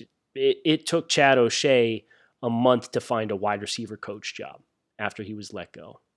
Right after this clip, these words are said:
And Patrick Graham got poached because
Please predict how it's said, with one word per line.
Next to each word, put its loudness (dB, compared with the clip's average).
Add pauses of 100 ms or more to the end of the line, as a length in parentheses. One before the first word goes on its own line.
(880)
And -8
Patrick 2
Graham 0
got 0
poached -2 (1300)
because -2